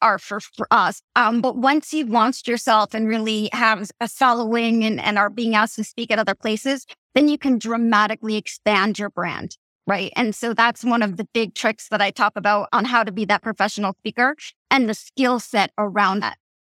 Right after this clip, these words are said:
In fact, I can't remember what chapter it is, but I do have a chapter where you have to map out your skill set and then map out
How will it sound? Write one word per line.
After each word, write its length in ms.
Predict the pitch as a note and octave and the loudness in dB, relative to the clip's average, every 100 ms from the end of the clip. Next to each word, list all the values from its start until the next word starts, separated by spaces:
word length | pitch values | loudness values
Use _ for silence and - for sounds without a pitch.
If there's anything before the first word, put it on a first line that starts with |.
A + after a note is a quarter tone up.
| - | -8
In 80 | A3+ | -2
fact, 220 | A#3 A#3+ | 0 0
I 40 | |
can't 200 | A#3 D#4+ | 0 0
remember 240 | F4+ E4+ F4 | 0 0 0
what 180 | C4 - | 0 -2
chapter 540 | - A3 - A3+ A3+ | 0 0 0 -4 -4
it 100 | G#3+ | -4
is, 300 | F#3+ F3+ - | -6 -8 -8
but 220 | F#3+ A#3+ - | 2 2 2
I 80 | |
do 380 | A#3 E3+ B3 C4 | -2 -2 -2 0
have 180 | B3+ B3+ | 2 0
a 60 | B3+ | 0
chapter 420 | B3 A3 - A3+ | 0 0 -2 -10
where 200 | A3 G#3+ | -8 -8
you 180 | G3+ A#3 | -4 0
have 160 | A#3+ | 0
to 80 | A#3+ | 0
map 420 | A3 A3+ A#3+ A#3 - | -2 2 2 2 2
out 260 | A#3 A#3+ | 0 0
your 140 | F#3+ G3+ | -4 -12
skill 320 | - A3+ A3+ | -10 -6 -4
set 320 | - D4+ F4+ _ _ _ - | 0 0 0 _ _ _ 2
and 160 | C#4 | 4
then 240 | C#4 A#3+ G#3+ | 4 2 4
map 260 | B3 C4+ | 2 4
out 220 | C#4+ C#4+ | 2 0